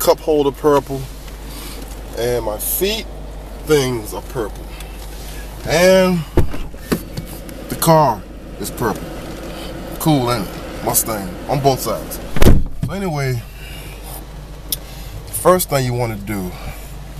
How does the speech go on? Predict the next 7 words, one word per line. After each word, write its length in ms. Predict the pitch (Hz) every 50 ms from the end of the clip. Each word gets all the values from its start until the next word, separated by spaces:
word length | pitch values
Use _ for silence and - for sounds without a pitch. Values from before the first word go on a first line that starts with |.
| - - - - - - - - -
is 520 | 160 160 147 120 104 90 85 - - - - - - - - - - - - - - - - - - -
go 140 | 135 160
down 240 | 165 170 170 165 156
here, 380 | 143 139 127 120 117 117 113 113 -
it 60 | - -
says 320 | - - 107 107 - - - 143
info 560 | 160 170 160 156 - - 127 120 107 95